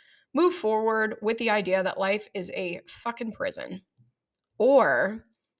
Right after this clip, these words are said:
I could acknowledge the power I had in the position I was in. That's what saying "the eyes are projectors, not cameras" sort of means to me. Depending on how I was feeling about myself and whether I wanted to look through the lens of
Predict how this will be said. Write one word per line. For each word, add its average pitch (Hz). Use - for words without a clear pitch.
I 196
could 208
acknowledge 185
the 185
power 202
I 185
had 180
in 185
the 185
position 185
I 175
was 170
in. 131
That's 196
what 190
saying 185
"the 185
eyes 185
are 180
projectors, 185
not 175
cameras" 175
sort 180
of 175
means 175
to -
me. 92
Depending 208
on 196
how 190
I 190
was 180
feeling 185
about 180
myself 180
and 175
whether 180
I 180
wanted 180
to 180
look 180
through 180
the 180
lens 175
of 156